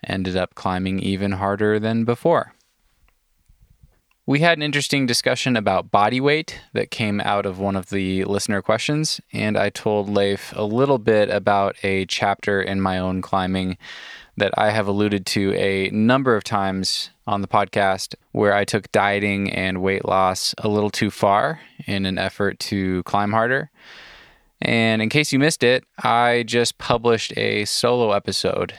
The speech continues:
that is about forty-five minutes long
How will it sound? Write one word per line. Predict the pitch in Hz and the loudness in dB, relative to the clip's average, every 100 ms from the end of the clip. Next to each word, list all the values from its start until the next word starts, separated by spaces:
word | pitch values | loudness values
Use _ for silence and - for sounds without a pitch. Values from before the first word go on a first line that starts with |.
| - | -6
that | 98 98 | -4 -2
is | 95 | -2
about | 92 92 - | 0 -2 0
forty-five | - 107 101 - 95 95 | -2 0 0 0 0 0
minutes | 98 98 92 - | -2 -2 -2 -2
long | 98 98 104 131 | 0 2 0 -4